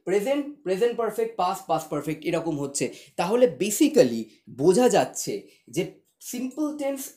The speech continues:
একই সেন্টেন্সে সিম্পল টেন্স এবং পারফেক্ট টেন্সের মধ্যে সম্পর্ক ওইটাই যে পারফেক্ট টেন্সে হওয়া কাজটা সিম্পল টেন্সে হওয়া কাজটাকে কোনো না কোনোভাবে প্রভাবিত করছে, বা rather এটার ফলাফল পাস্ট, আ, পারফেক্ট হওয়া কাজটার ফলাফল,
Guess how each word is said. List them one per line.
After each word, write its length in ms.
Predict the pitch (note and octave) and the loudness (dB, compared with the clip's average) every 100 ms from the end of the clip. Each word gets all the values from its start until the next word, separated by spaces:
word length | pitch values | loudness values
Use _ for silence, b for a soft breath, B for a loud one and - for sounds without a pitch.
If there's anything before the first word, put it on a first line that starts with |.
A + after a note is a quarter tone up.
| - | -8
একই 240 | - B3+ | -8 -6
সেন্টেন্সে 460 | B3 A3 G#3+ A#3 A#3 | -4 -4 -4 -8 -8
সিম্পল 360 | G#3+ G3+ A#3 | -10 -12 -12
টেন্স 240 | A3+ A3+ A3+ | -12 -12 -8
এবং 180 | G#3+ A3 | -8 -4
পারফেক্ট 360 | E3 E3 G3+ | -4 -4 -6
টেন্সের 320 | G3+ G3+ G#3 G3+ | -4 -4 -4 -6
মধ্যে 220 | G3 G3+ | -4 -6
সম্পর্ক 640 | G3+ D#3 E3 F3+ F3 F3 E3+ | -6 -8 -4 -6 -4 -6 -2
ওইটাই 420 | G3+ G#3 - E3+ - B B | -2 0 0 0 -6 B B
যে 120 | E3 | -4
পারফেক্ট 400 | F3 E3+ A3 G#3+ | 0 0 0 -2
টেন্সে 260 | A3 G#3+ A3+ | -4 -4 -4
হওয়া 240 | G3 A3 | -2 -2
কাজটা 680 | G#3+ F3+ G3+ - - - - B - | -2 -4 -6 -4 -4 -4 -8 B -14
সিম্পল 440 | - F#3 G3+ G#3+ | -8 -6 -4 -2
টেন্সে 300 | G3+ F#3+ F3+ | -2 -2 -2
হওয়া 220 | F3+ F3 | -2 -2
কাজটাকে 680 | E3+ D3+ D#3 - B2 A2+ G2 B B | 0 -2 -2 -2 -2 -2 -8 B B
কোনো 180 | F3 F#3 | -4 -2
না 100 | F#3 | -2
কোনোভাবে 400 | F#3 F3+ E3+ E3 | -2 -2 -2 -2
প্রভাবিত 580 | E3 D3+ C#3+ E3 F#3+ G#3 | 0 0 2 0 2 2
করছে, 600 | G3 D#3+ C#3+ C3+ G#2 - B B | 2 0 0 -4 -4 -6 B B
বা 420 | - D#3+ B2+ A#2 - _ _ _ - | 4 6 4 0 -12 _ _ _ -4
rather 400 | C3 F3 C#3+ G2 - _ _ _ _ _ | 4 4 4 -4 -8 _ _ _ _ _
এটার 360 | D3 D#3 F#3+ F#3 | 0 2 2 -4
ফলাফল 680 | - F3+ G#3 G3+ D3 B2+ C3+ | 0 2 2 0 -2 -2 -2
পাস্ট, 340 | C#3 C#3 - C#3 | -4 -4 -6 -8
আ, 160 | B2+ | -6
পারফেক্ট 460 | A#2+ E3+ E3+ F3 - | -2 -2 -2 -4 -4
হওয়া 180 | F3 F3 | -4 -2
কাজটার 380 | E3+ D#3+ E3 | -4 -4 -4
ফলাফল, 580 | D3 C#3+ D3 C#3 A#2 G#2 | -4 -4 -4 -4 -4 -6